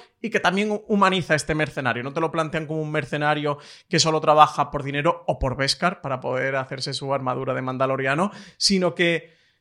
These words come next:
tiene, es lo que tiene que tener un héroe. Antes, eh, Antonio, tú lo comentabas con, con el, con el punto del western y de la herencia de western, de que él,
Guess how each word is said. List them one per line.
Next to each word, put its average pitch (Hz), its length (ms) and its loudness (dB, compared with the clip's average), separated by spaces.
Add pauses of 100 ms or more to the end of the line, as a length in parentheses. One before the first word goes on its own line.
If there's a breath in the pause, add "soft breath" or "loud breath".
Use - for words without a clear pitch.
(180)
tiene, 202 500 4
es 208 240 2
lo 208 200 8
que 185 80 0
tiene 214 180 4
que 220 100 2
tener 220 200 2
un 226 120 2
héroe. 156 300 4
Antes, 190 720 0
eh, 165 720 0
Antonio, 170 360 2
tú 185 100 -2
lo 175 140 2
comentabas 165 640 6
con, 147 500 -4
con 151 200 -2
el, 143 560 -4
con 147 160 -2
el 143 120 -6
punto 147 280 -4
del 147 140 0
western 135 480 0
y - 20 -4
de 135 120 -2
la 135 80 0
herencia 139 360 -2
de 143 100 0
western, 135 420 -4
de 123 120 -6
que 139 200 -2
él, 170 220 0